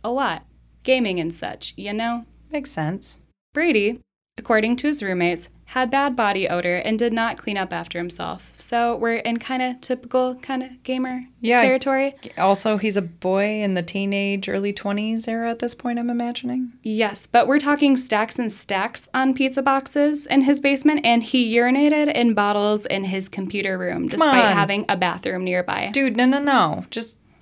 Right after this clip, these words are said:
Speaker 2: just go fucking pee. Bottles? Ew, that's so gross.
Speaker 1: I just imagine, like, Mountain Dew bottles.
Speaker 2: There's an episode of Hoarders about somebody who peed in bottles,
Speaker 1: Oh
Speaker 2: and
Speaker 1: my gosh.
Speaker 2: I'm just
Speaker 1: We're
Speaker 2: like,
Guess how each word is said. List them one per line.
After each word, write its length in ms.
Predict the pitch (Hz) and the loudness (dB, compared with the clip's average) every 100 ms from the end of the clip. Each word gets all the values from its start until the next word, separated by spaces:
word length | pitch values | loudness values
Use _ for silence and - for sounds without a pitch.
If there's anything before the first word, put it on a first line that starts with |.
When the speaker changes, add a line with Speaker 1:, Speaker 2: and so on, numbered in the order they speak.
| _ _ | _ _
Speaker 2:
just 360 | - 254 - _ | -8 -8 -10 _
go 140 | 262 | -4
fucking 500 | 254 - 277 262 254 | -2 -4 -2 -2 -2
pee. 360 | 254 254 214 180 _ _ _ _ | -2 -2 -2 -6 _ _ _ _
Bottles? 480 | 226 233 247 254 254 | 4 4 4 0 -2
Ew, 320 | - 240 254 202 | -6 -6 -8 -8
that's 200 | - - | -10 -6
so 420 | - - 277 269 | -4 -4 -2 -2
gross. 600 | 254 262 269 190 - - - _ | 0 0 2 0 -4 -10 -16 _
Speaker 1:
I 100 | 247 | 0
just 180 | 240 269 | 2 4
imagine, 420 | 294 233 226 220 | 4 4 2 0
like, 240 | 196 185 180 | 0 -2 -2
Mountain 480 | 185 175 180 175 170 | -4 -4 -4 -4 -4
Dew 220 | 170 175 | -6 -8
bottles. 720 | - - - - - - - _ - | -8 -10 -10 -10 -10 -12 -14 _ -2
Speaker 2:
There's 180 | 185 190 | 0 2
an 80 | 226 | 2
episode 420 | 170 180 - 165 | 2 0 -2 -2
of 100 | 151 | -2
Hoarders 460 | - 151 160 156 | -8 -6 -6 -8
about 260 | 151 151 - | -8 -8 -8
somebody 500 | - 147 147 147 156 - | -4 -4 -2 -2 -4 -6
who 160 | - 156 | -6 -6
peed 200 | - 143 | -6 -6
in 140 | 143 | -6
bottles, 480 | - - 120 139 - | -6 -8 -8 -8 -2
Speaker 1:
Oh 20 | 151 | 0
Speaker 2:
and 280 | 143 147 | 0 0
Speaker 1:
my 80 | - | -2
gosh. 280 | - - - | -4 -6 -2
Speaker 2:
I'm 140 | 160 | -2
just 100 | 156 | 2
Speaker 1:
We're 100 | 240 | 4
Speaker 2:
like, 100 | 240 | 6